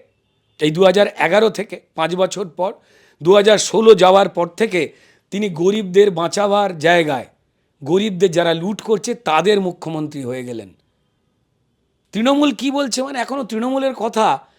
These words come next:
মানে কে শোনে? কোনো ভদ্রলোক শুনবে? তাদের দলে যে দু একটা হাতে গোনা ভদ্রলোক আছে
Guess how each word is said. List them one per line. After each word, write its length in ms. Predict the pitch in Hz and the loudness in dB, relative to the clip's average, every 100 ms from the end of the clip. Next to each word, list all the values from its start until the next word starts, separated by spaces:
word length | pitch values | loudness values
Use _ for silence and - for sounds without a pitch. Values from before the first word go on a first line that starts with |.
| _ _ - | _ _ -12
মানে 120 | 226 | -12
কে 280 | - 294 294 | -4 0 0
শোনে? 240 | 262 233 | 0 -4
কোনো 200 | 202 247 | -4 -4
ভদ্রলোক 480 | 202 196 214 254 247 | -2 -4 0 0 0
শুনবে? 500 | - 262 254 170 113 _ _ _ _ _ _ - | 0 0 4 4 2 _ _ _ _ _ _ 0
তাদের 360 | 180 196 262 202 | 4 4 4 2
দলে 220 | 233 269 | 2 0
যে 400 | 175 160 254 285 | -2 -2 -2 -2
দু 240 | 190 165 | -4 0
একটা 360 | 247 269 - 254 | 2 2 2 2
হাতে 280 | 175 208 262 | 2 -2 -2
গোনা 220 | 254 254 | -2 0
ভদ্রলোক 460 | 220 190 220 208 | -2 2 2 4
আছে 300 | 180 156 123 | 4 2 -2